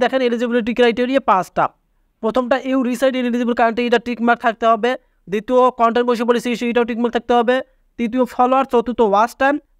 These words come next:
পঞ্চম হচ্ছে পাঁচটা অ্যাক্টিভ ভিডিও। So বিষয়টা হচ্ছে যদি এগুলো আপনাদের এখানে কমপ্লিট থাকে, তাহলে রিল সেটআপ পেয়ে যাবেন। এখন তো আপনি যাচ্ছেন যে অ্যাড অন লিস্ট থেকে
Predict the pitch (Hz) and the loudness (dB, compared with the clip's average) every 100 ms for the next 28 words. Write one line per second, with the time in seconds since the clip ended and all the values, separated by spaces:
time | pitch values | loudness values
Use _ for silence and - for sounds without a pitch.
0 | - 233 226 240 214 214 254 233 202 196 | -2 0 2 0 0 0 0 2 2 2
1 | - 202 202 214 180 190 208 156 - _ | 0 0 0 -4 -2 0 0 0 -4 _
2 | _ _ - 254 254 269 294 285 269 269 | _ _ -6 -2 0 2 2 2 0 0
3 | 269 262 269 247 247 269 240 247 247 240 | 0 2 2 2 2 2 2 2 0 0
4 | 247 233 247 269 285 254 233 214 254 - | -2 0 0 0 0 -2 0 2 0 -2
5 | _ _ 208 254 254 226 202 226 233 - | _ _ 0 2 2 -2 -4 -2 -2 0
6 | 247 208 180 143 - _ _ _ 214 247 | 0 2 -2 -4 -10 _ _ _ 0 0
7 | 269 294 254 254 254 247 262 247 247 - | 4 4 4 2 -2 -2 -2 -2 -2 0
8 | 233 247 240 240 226 | 0 2 0 -2 -2